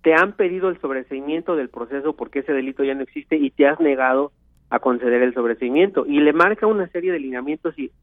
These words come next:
en los que básicamente, nuevamente, por segunda ocasión, un juez de distrito le ordena ponerlo en libertad, ahora a través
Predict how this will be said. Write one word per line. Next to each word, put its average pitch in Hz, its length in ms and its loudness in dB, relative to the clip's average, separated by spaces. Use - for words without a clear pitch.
en 131 180 2
los 135 120 2
que - 120 0
básicamente, 180 720 2
nuevamente, 165 720 2
por 139 320 -8
segunda 185 460 -2
ocasión, 135 480 -10
un 135 140 -12
juez 131 180 -8
de 127 80 -6
distrito 135 580 -4
le 135 160 0
ordena 143 440 0
ponerlo 131 460 -6
en 135 40 -4
libertad, 131 500 0
ahora 135 600 4
a 127 100 -8
través 135 460 -6